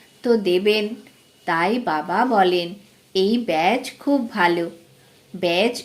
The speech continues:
অবশ্যই রাখবে। ঘরে ঘরে মেসেজ দিতে হবে। তারপরে কেউ বিশ্বাস করুক বা না করুক, বেনাস এলে তখন ভাববে যে ভগবান এসেছেন।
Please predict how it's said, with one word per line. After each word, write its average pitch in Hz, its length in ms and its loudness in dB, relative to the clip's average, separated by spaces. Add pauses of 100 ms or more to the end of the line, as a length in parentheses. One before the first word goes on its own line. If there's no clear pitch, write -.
অবশ্যই 185 680 0
রাখবে। 175 560 0 (480)
ঘরে 170 320 -2
ঘরে 185 380 0
মেসেজ 240 580 -2
দিতে 240 340 -2
হবে। 190 420 0 (480)
তারপরে 175 640 0
কেউ 208 300 0
বিশ্বাস 202 680 -2
করুক 208 520 -2 (320)
বা 262 220 2
না 220 400 0
করুক, 180 340 -2 (420)
বেনাস 180 580 -2
এলে 208 380 2
তখন 233 480 -2
ভাববে 226 540 0
যে 185 320 -2 (400)
ভগবান 185 600 -2
এসেছেন। 202 720 -2